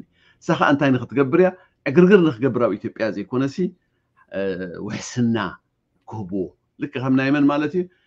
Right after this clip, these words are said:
ከም ናይ ኣብ ሲርያ ተገብረ ነገር ማለት እዩ። እንተ ደኣ ንምሳሌ let's say፣ እ፣ ዓብዪ ዝኾነ ቤዝ ሂብዎም ኣብ፣ ኣብ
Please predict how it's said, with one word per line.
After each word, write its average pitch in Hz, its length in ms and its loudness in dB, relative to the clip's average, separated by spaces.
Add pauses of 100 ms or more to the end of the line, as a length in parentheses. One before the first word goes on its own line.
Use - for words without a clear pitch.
(140)
ከም 113 160 -8
ናይ 101 260 -6
ኣብ 92 180 -16
ሲርያ 113 420 -4
ተገብረ 82 360 -18
ነገር - 260 -20
ማለት - 220 -20
እዩ። - 100 -20
እንተ - 140 -20
ደኣ 92 200 -8
ንምሳሌ 95 460 -8
let's 85 260 -20
say፣ 85 180 -8 (520)
እ፣ 92 100 -12 (580)
ዓብዪ 101 260 -8
ዝኾነ 95 340 -8
ቤዝ 104 360 -4
ሂብዎም 90 520 -6
ኣብ፣ - 240 -16 (360)
ኣብ - 180 -16